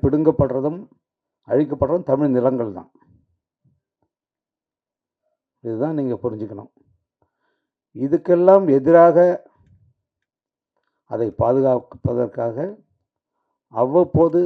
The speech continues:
தமிழ் மண்ணில் தோன்றிய மனிதர்கள் நிறைய இருக்காங்க. அவங்க தான் வந்து இலக்கிய மங்களாகவும் எப்போதாவது ஒரு முறை திரைப்படமாகவும் வராங்க.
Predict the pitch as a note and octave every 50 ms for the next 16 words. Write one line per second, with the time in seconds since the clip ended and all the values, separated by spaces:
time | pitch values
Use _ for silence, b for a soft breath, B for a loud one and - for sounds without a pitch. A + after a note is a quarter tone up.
0 | E3+ - - B2 C3 C3+ C3 B2+ B2+ A#2+ A#2+ C3+ C#3+ E3 G4 - _ _ _ _
1 | _ _ _ _ _ _ _ _ _ _ _ _ _ _ _ _ _ _ _ _
2 | _ _ _ _ _ _ _ - C#3 C#3+ C3+ C#3+ C#3 B2 A#2 A#2 B2+ B2+ C#3 A#2+
3 | B2+ C3+ B2 A2 G#2 G2 G#2 A2+ A#2 G#2+ - - - F#2 F#2 F#2+ - - _ _
4 | _ _ _ _ _ _ _ _ _ _ _ _ _ _ _ _ _ _ _ A2
5 | A#2 A#2+ A#2 A2+ C3 C#3+ C#3+ C3+ B2+ B2 B2+ A2+ A2 A#2 C3+ C3+ - - C#3+ B2
6 | A2+ G#2+ G2+ G2 G2 G2 F#2+ G2 F#2+ G#2+ A#2+ D3+ E3+ D#3 _ _ D#4+ _ _ _
7 | _ _ _ _ _ _ _ _ _ _ _ _ _ _ _ _ _ _ _ _
8 | _ _ _ _ _ _ _ _ _ _ _ _ A2 G#2 _ _ - C#3 C#3 D3+
9 | D#3+ F3 F#3+ G3 F#3 E3+ D3+ C#3+ C#3+ C#3+ D3+ - - _ _ _ _ _ _ _
10 | _ _ _ _ _ _ _ _ _ _ _ _ _ _ _ _ _ _ _ -
11 | A2 A2 A2+ - A#2+ A#2 A2 A2+ G#2+ G2 G2 G2 A#2+ - - A2+ A2+ G2+ G2 F#2+
12 | F#2+ F#2+